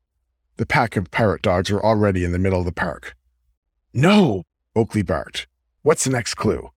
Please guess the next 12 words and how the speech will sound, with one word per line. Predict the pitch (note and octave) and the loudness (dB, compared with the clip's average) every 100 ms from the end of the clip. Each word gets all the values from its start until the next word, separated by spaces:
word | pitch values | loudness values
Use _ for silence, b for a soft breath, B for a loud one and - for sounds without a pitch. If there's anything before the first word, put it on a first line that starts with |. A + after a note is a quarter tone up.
| _ _ _ _ - | _ _ _ _ -2
That | F3+ | 0
should | - - | 0 0
help | G2+ G2 | 0 2
me." | C#3 D3 _ _ _ _ _ _ _ _ _ _ | 0 0 _ _ _ _ _ _ _ _ _ _
"Let's | A#2 C3 E3 - - | 2 4 2 0 -4
see," | - G#2+ E2 - _ _ _ - | 0 -2 -2 -10 _ _ _ -2
Braden | G#2+ F#2+ F#2+ | 0 0 -2
said, | - G2+ G#2+ C3 _ - | 0 0 0 -6 _ -8
taking | - A2 A2+ F#2+ | -4 0 0 0
out | F#2 | 0
his | F#2+ | -4
phone. | - F#2+ G2+ | -2 -2 -2